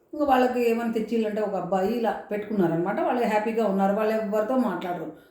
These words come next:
భార్యాభర్తలు ఇద్దరే అనమాట. పక్కింట్లో వాళ్ళతో ఎవరితో ఎవరితో మాట్లాడరు. ఆయనకు ఏమైపోయిందంటే నైన్కి, నైట్ నైన్కి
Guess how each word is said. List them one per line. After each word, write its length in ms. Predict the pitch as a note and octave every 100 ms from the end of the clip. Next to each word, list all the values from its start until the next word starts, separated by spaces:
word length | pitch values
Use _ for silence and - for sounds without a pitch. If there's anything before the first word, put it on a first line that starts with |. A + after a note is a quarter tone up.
| _
భార్యాభర్తలు 680 | D#3 D#3+ D3+ F3+ G#3+ F#3+ G3+
ఇద్దరే 320 | B3+ E3+ F3
అనమాట. 640 | G#3 E3+ E3 D#3 D#3 - -
పక్కింట్లో 440 | A3+ A3+ G#3 B3 D#4 D4+ - _ -
వాళ్ళతో 240 | A3+ A3
ఎవరితో 320 | G#3+ G#3+ G#3+
ఎవరితో 260 | G#3+ F#3+ G3
మాట్లాడరు. 680 | F3+ D#3 D#3 D3+ D3+ - _ _ _ _ _ _ B3+
ఆయనకు 520 | B3+ B3+ A#3 A#3 A#3
ఏమైపోయిందంటే 880 | A#3 B3 A#3 A3+ A3 A3 A#3+ G#3 G#3
నైన్కి, 640 | A3 A3 A3 G#3 G#3+ G3 G3
నైట్ 400 | G3+ A3 A#3 G3
నైన్కి 680 | G3 G#3 F#3+ G3+ B3+ -